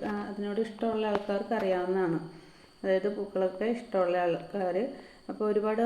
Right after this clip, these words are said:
റോസ്, ഏഹ്, നമ്മുടെ വീട്ടുമുറ്റത്തുണ്ടെങ്കിൽ വളരെയധികം ഭംഗിയാണ്. ഒത്തിരി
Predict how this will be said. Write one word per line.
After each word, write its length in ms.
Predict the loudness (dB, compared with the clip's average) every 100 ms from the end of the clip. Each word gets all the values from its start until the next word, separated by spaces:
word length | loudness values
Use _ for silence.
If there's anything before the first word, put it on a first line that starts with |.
| 4
റോസ്, 400 | 2 0 0 0 0 0
ഏഹ്, 300 | 0 2 2 0
നമ്മുടെ 260 | -2 0 2 4
വീട്ടുമുറ്റത്തുണ്ടെങ്കിൽ 880 | 2 0 -2 -2 -2 2 2 2 2 0
വളരെയധികം 520 | 0 0 0 0 0 0
ഭംഗിയാണ്. 380 | 0 0 0 -2
ഒത്തിരി 300 | -4 -4 -4